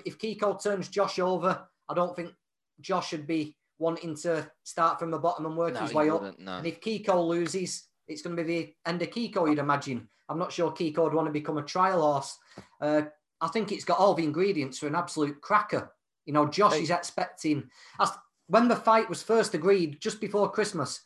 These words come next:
Speaker 1: I rung up Josh and his first words out of his mouth were, "My ribs are aching already and my hands are hurting already." So he knows exactly what's,
Speaker 2: Yeah.
Speaker 1: what's coming on Saturday night. Um, I just think we're gonna get a real crowd-pleasing fight. Fingers crossed,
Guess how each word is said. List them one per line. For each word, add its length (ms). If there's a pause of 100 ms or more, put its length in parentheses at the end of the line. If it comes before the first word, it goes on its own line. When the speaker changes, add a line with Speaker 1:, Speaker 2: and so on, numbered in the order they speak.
(460)
Speaker 1:
I 40
rung 240
up 160
Josh 320
and 80
his 160
first 360
words 280
out 140
of 40
his 140
mouth 320
were, 240 (720)
"My 100
ribs 320
are 100
aching 280
already 340
and 80
my 80
hands 340
are 80
hurting 380
already." 480 (220)
So 140
he 120
knows 380
exactly 360
what's, 280 (100)
Speaker 2:
Yeah. 220 (140)
Speaker 1:
what's 200
coming 260
on 140
Saturday 360
night. 360 (320)
Um, 340 (200)
I 100
just 180
think 140
we're 80
gonna 140
get 160
a 40
real 220
crowd-pleasing 840
fight. 360 (400)
Fingers 340
crossed, 480